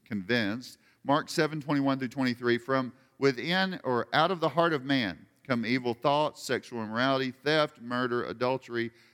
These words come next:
coveting, wickedness, deceit, sensuality, envy, slander, pride,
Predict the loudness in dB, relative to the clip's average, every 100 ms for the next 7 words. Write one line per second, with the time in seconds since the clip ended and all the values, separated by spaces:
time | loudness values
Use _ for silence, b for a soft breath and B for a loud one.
0 | b 2 2 2 -6 -6 0 0 0 -2
1 | -6 -4 -6 0 0 0 -2 -6 -6 0
2 | 2 2 0 -2 -4 -4 0 0 0 -4
3 | 0 0 0 -4 -2 2 4 2 0